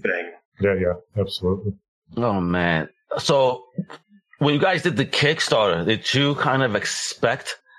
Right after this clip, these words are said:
Speaker 3: that Kickstarter to kick the butt that it did?
Speaker 1: I, I was hopeful. <laughs> I didn't know. I mean, when you,
Speaker 3: <laughs>
Speaker 1: you put yourself out there like that, it's, it's difficult because, you know, I'm, I'm putting my name out there and Harold's name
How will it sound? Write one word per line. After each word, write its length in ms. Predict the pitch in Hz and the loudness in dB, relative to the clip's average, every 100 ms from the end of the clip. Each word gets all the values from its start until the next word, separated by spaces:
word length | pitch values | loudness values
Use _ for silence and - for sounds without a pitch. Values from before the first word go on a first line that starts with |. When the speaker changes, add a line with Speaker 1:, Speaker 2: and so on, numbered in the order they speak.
| _ | _
Speaker 3:
that 220 | 101 92 - | -2 0 0
Kickstarter 520 | 123 - 123 123 104 | -2 2 2 4 2
to 100 | 98 | 0
kick 300 | - 123 - | -2 -4 -2
the 60 | 98 | -4
butt 340 | 76 120 - | 0 -2 0
that 140 | 110 92 | 0 0
it 160 | 78 | -4
did? 340 | - 95 131 - _ _ - _ - - | 0 0 0 -8 _ _ -20 _ -20 -4
Speaker 1:
I, 200 | 123 180 | 0 2
I 180 | - 180 | 2 2
was 220 | 190 160 | 2 2
hopeful. 500 | 143 175 - 208 214 | 2 2 2 2 2
<laughs> 40 | 151 | 2
I 140 | 165 | 2
didn't 320 | 131 127 127 | 2 2 2
know. 200 | 123 127 | 4 4
I 120 | 131 127 | 4 2
mean, 220 | 135 156 | 4 4
when 220 | 139 135 | 2 2
you, 300 | 131 139 143 | 0 0 -2
Speaker 3:
<laughs> 40 | 160 | -2
Speaker 1:
you 140 | 151 135 | -2 0
put 100 | 185 | 0
yourself 460 | 160 - 143 120 113 | 0 0 0 0 0
out 220 | 120 120 | 0 2
there 200 | 107 101 | 2 2
like 280 | 98 92 98 | 0 0 0
that, 420 | 95 92 92 - | 2 2 0 0
it's, 400 | 107 - - - | 0 0 -4 -2
it's 220 | 127 101 - | -4 -2 0
difficult 600 | 131 - 104 98 98 - | 0 0 0 0 0 -2
because, 600 | 104 110 98 95 92 - | 0 2 2 0 -2 0
you 80 | 101 | 2
know, 140 | 98 | 2
I'm, 260 | 104 117 113 | 4 2 4
I'm 240 | 113 131 | 2 2
putting 280 | 131 113 107 | 2 2 2
my 220 | 104 120 | 2 4
name 260 | 120 110 107 | 4 4 4
out 220 | 104 107 | 2 2
there 540 | 107 104 101 101 98 - | 2 4 2 2 -2 0
and 200 | 113 147 | 2 2
Harold's 420 | 110 123 110 104 | 2 2 0 0
name 380 | 104 92 101 117 | 0 2 0 -2